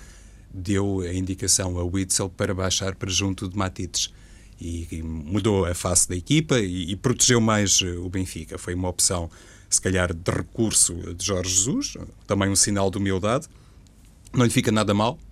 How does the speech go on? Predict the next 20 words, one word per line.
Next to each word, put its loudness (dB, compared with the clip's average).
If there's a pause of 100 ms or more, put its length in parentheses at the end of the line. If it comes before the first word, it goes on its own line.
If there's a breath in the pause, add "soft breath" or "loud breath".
(100)
mesmo -2
considerando -2
o -2
jogo 0
em 0
casa, 0 (180 loud breath)
considerando 0
o 0
jogo -2 (560)
frente 0
ao 6
Olhanense 4 (180 loud breath)
e -2
considerando 4
que -8
o -2
Benfica 0
aos 2
doze 4
minutos 2